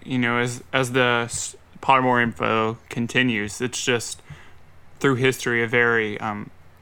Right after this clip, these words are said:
upward family. They've always been in the higher, you know, ranks of wizarding society, and it's just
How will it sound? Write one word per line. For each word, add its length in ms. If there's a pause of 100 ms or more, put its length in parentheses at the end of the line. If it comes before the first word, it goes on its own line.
(300)
upward 320
family. 460
They've 280
always 220
been 560
in 100
the 60
higher, 560 (440)
you 80
know, 140
ranks 420
of 280 (300)
wizarding 400
society, 560
and 100
it's 160
just 320